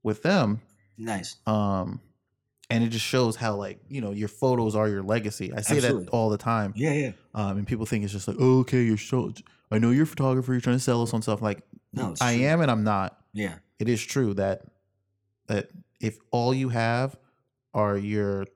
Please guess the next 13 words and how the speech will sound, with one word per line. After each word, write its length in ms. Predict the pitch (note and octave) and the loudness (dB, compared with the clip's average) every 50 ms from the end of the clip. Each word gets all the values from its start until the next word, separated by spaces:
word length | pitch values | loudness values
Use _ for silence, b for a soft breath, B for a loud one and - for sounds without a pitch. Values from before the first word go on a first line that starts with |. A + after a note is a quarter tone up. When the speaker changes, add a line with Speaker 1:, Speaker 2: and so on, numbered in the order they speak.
| _ | _
Speaker 1:
selfie, 560 | - - - - A#2+ A#2+ A#2+ - - A#2 A2 - | -10 -4 -2 0 0 0 0 -2 -6 -8 -6 -4
your 140 | A2 A2+ G#2 | -4 -4 -4
duck 380 | F#2+ F#2+ - A2+ A#2 - - | -2 -2 -2 -2 -2 -2 -2
lips, 360 | A#2+ A2+ A2 - - - - - _ _ | -2 0 0 -2 -6 -12 -18 -20 _ _
l-, 240 | A2+ A2 A2+ A#2 - - A2 | -4 -2 -2 -2 -4 -6 -4
duck 300 | - B2 B2+ C3+ - - | -2 0 0 0 -2 -2
lip 240 | A#2 A#2 A#2 A#2 - | -2 0 0 -2 -4
selfies 640 | - - - A#2+ A#2+ B2 A#2 - A2 G2+ G2+ G2+ - | -8 -4 -2 0 0 0 -2 -2 -4 -4 -4 -6 -6
Speaker 2:
Mm-hmm. 300 | - G#2 G#2+ A2 A2+ A#2 B2 - _ _ _ _ _ _ | -4 -4 -2 -2 -2 -2 -4 -8 _ _ _ _ _ _
Speaker 1:
from 420 | - - A#2 G#2+ G#2 G2+ G2 G2 | -4 0 0 2 2 2 0 -2
the 80 | F#2+ F#2+ | -2 -4
club, 480 | - - C3 C3 A#2+ G#2+ G2 F#2+ G#2+ - _ _ - | -4 -2 -2 0 0 0 -2 -2 -6 -8 _ _ -14
Speaker 2:
Right. 300 | F2+ F2+ F3+ E3+ E3+ | -10 -10 -8 -10 -10